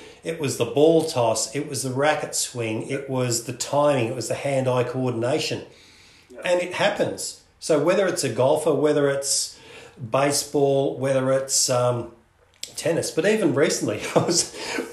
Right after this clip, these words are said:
Speaker 1: it was hilarious working with the swimmers 'cause obviously the swimming during covid, pools are all shut, um, and they were doing a lot of external swimming, so swimming along the beach, in rivers, in creeks, wherever they could go.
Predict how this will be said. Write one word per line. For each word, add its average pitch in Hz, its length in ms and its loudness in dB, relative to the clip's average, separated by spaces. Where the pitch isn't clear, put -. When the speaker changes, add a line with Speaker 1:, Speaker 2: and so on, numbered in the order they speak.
Speaker 1:
it - 40 -
was 220 120 2
hilarious 208 400 4
working 170 340 4
with 127 100 0
the 131 40 0
swimmers 131 440 0
'cause 175 160 -2
obviously 156 400 0
the 139 180 -4
swimming 143 680 0
during 120 300 0
covid, 143 600 0
pools 143 360 2
are 123 140 0
all 113 140 2
shut, 151 540 0
um, 139 640 2
and 147 140 2
they 156 60 4
were 160 80 2
doing 190 180 4
a 143 40 4
lot 131 180 6
of 123 120 0
external 123 460 0
swimming, 147 320 0
so 120 180 2
swimming 135 340 0
along 113 240 0
the 107 60 -2
beach, 143 420 0
in 104 160 -8
rivers, 131 420 0
in 104 120 -2
creeks, 135 420 -2
wherever 160 300 2
they 127 140 0
could 107 180 -8
go. 170 320 0